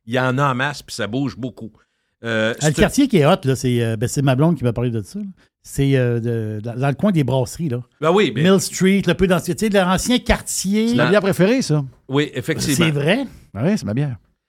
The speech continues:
Speaker 1: C'est
Speaker 2: C'est vrai.
Speaker 1: les coins, ben, c'est, euh, puisque t'en parles, là, tu parles de la vieille distillerie, le Old Distillery, euh,
Speaker 2: Le, le,
Speaker 1: District.
Speaker 2: le, oui, le district, exactement.
Speaker 3: T'es vendu à la batte en passant à Mill Street ?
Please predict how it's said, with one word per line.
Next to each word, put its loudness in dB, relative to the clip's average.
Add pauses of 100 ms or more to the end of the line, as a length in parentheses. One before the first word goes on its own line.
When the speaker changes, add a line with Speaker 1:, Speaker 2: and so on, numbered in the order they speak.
(140)
Speaker 1:
C'est -2
Speaker 2:
C'est 0
vrai. -4
Speaker 1:
les 2
coins, 0
ben, -8
c'est, -8 (140)
euh, -6
puisque -8
t'en -4
parles, -8 (260)
là, -2
tu -14
parles -2
de -2
la 2
vieille -2
distillerie, -10
le -2
Old 2
Distillery, -4 (120)
euh, -8
Speaker 2:
Le, 0
le, 4
Speaker 1:
District. 0
Speaker 2:
le, 0
oui, 2
le 0
district, -2
exactement. -2
Speaker 3:
T'es 4
vendu 4
à 8
la 2
batte 0
en 2
passant 2
à 2
Mill 2
Street ? -6